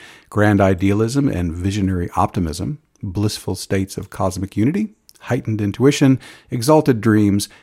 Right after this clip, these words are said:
forgiveness, tolerance, altruism, and generosity, and unconditional love and compassion. Here are its challenging expressions: amplified addiction, excessive escapism,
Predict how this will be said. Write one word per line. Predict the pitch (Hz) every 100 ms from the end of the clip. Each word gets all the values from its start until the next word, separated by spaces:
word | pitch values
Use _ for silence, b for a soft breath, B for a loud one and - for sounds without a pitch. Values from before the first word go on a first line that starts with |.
| B
forgiveness, | - 110 98 123 123 113 - -
tolerance, | - 110 110 104 101 - -
altruism, | 104 104 - 98 95 95
and | 98
generosity, | 92 90 90 123 - 143 147 151 b b -
and | 92
unconditional | - 101 101 98 95 - 101 90
love | 82 82 90
and | 85 87
compassion. | 78 - - - - - - _ _ _ B B B B _
Here | -
are | 82 85
its | 95 -
challenging | - - 95 127 120 95 -
expressions: | - - - - - 95 - - b b b -
amplified | 92 95 101 107 98 101
addiction, | 107 98 117 - 95 - - _
excessive | 78 - - 104 - 107
escapism, | 110 - 123 131 90 - -